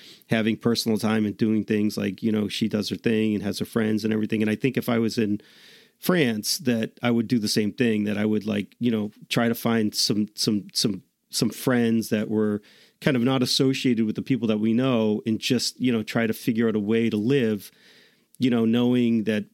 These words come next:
I have to speak the language, and if I'm gonna go out and do things with people that, you know,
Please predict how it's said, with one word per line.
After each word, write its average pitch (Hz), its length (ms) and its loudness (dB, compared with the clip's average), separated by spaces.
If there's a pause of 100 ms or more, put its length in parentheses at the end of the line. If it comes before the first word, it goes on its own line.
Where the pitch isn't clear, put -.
(360)
I 117 140 -2
have 104 300 0
to 104 300 -2
speak - 300 -4
the - 80 -4
language, 123 720 0
and 104 400 0
if 104 120 -4
I'm 110 140 0
gonna 104 200 0
go 107 280 0
out 113 140 0
and 101 140 -2
do 120 140 2
things 117 300 0
with 113 160 -4
people 107 480 0
that, 101 300 -2
you 110 80 0
know, 104 260 -2